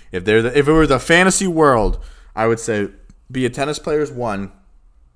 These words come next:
um, be a content creator is number two. However, I do think it's possible for me to become a, a, a, a, a, a successful streamer. I really, really do, guys. I really believe it.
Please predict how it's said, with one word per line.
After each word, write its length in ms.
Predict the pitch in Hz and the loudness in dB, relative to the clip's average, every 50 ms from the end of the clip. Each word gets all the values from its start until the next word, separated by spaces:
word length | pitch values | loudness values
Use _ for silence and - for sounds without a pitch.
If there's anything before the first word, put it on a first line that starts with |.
| _ _ _ _ _ _ _ _ _ _ _ _ _ _ _ _ _ _ _ _ - - _ _ | _ _ _ _ _ _ _ _ _ _ _ _ _ _ _ _ _ _ _ _ -20 -20 _ _
um, 300 | 92 87 85 85 80 82 | -12 -12 -12 -12 -14 -12
be 120 | 92 101 101 | -10 -10 -10
a 40 | |
content 380 | 90 - 110 104 - - 107 - | -8 -8 -8 -8 -8 -10 -14 -10
creator 220 | - 104 95 92 | -10 -10 -8 -8
is 120 | 90 85 - | -10 -12 -14
number 160 | 87 80 78 | -16 -16 -16
two. 260 | - - - 87 - - _ _ _ _ _ _ _ _ _ _ - - - - - - _ _ _ _ - - _ _ _ _ _ _ _ _ _ _ _ _ _ _ _ _ _ _ - - - - - - - - - - _ _ _ _ - - | -16 -12 -12 -14 -14 -14 _ _ _ _ _ _ _ _ _ _ -20 -20 -20 -20 -20 -20 _ _ _ _ -20 -20 _ _ _ _ _ _ _ _ _ _ _ _ _ _ _ _ _ _ -20 -20 -20 -20 -20 -20 -20 -20 -20 -20 _ _ _ _ -20 -18
However, 500 | - - 98 110 127 - 110 113 87 - - - - - - - - - - _ _ - - - - - | -12 -10 -2 2 4 4 4 2 -4 -6 -10 -18 -20 -20 -20 -20 -20 -20 -20 _ _ -20 -20 -20 -20 -18
I 80 | - 104 | -18 -14
do 140 | 101 127 135 | -12 -12 -10
think 160 | - 156 135 | -10 -8 -8
it's 100 | 127 117 | -8 -6
possible 460 | - - 117 127 139 123 123 110 104 | -4 -2 -2 -2 -2 -4 -4 -6 -6
for 100 | 95 - | -6 -6
me 120 | 101 104 104 | -6 -6 -6
to 60 | 98 | -6
become 260 | 90 98 - 98 92 | -8 -8 -8 -8 -8
a, 80 | 90 87 - - - | -8 -10 -14 -16 -14
a, 100 | 90 87 - _ | -14 -14 -14 _
a, 120 | - 87 - - - - - | -12 -10 0 2 2 2 2
a, 280 | 87 85 - - 82 - _ - | -8 -12 -10 -10 -10 -10 _ -8
a, 200 | 92 92 90 - | -8 -8 -8 -8
a 280 | 90 95 95 90 85 - | -6 -6 -6 -6 -8 -10
successful 760 | - - - 120 - - - 110 - - - 117 104 95 | -12 -10 -10 -8 -6 -2 -2 -2 -2 -2 -4 -4 -4 -4
streamer. 360 | - - - 127 123 107 80 71 | -4 -6 -8 -8 -8 -8 -8 -8
I 140 | 73 107 | -6 -6
really, 420 | 123 110 98 113 127 135 135 143 131 | -6 -6 -4 -4 -4 -4 -2 -4 -4
really 340 | 110 101 110 110 110 117 113 | -2 -2 -2 -2 -2 -2 -2
do, 240 | 117 143 160 151 | 0 0 0 0
guys. 440 | 92 65 69 71 76 90 110 - - - | -2 -4 -6 -8 -8 -8 -10 -12 -12 -8
I 100 | 85 101 | -6 -6
really 360 | 107 101 104 120 123 131 135 | -6 -4 -6 -6 -4 -4 -6
believe 320 | 135 139 143 170 190 151 - | -6 -6 -6 -4 -6 -6 -8
it. 140 | - - | -12 -20